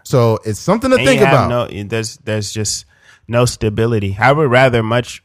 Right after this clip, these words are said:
Speaker 2: I would much rather do what I'm doing now and make however, you know, much money I am at the end of the year than breaking my back for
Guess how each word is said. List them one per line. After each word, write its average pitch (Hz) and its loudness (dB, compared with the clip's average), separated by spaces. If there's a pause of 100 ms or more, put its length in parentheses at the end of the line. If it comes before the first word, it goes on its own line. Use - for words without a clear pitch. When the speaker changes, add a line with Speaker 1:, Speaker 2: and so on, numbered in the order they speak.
Speaker 2:
I 120 0
would 131 0
much 135 -4
rather 117 -2
do 110 -4
what 104 -2
I'm 117 -2
doing 117 -2
now 117 0
and 107 -4
make 104 -4
however, 107 -2 (500)
you 110 -6
know, 95 -2 (320)
much 110 -4
money 110 -2
I 107 0
am 110 -2
at 98 -2
the 90 -8
end 104 -6
of 104 -4
the 107 -6
year 113 -4 (540)
than 110 -6 (320)
breaking 120 -2
my 113 0
back 104 -2
for 104 -4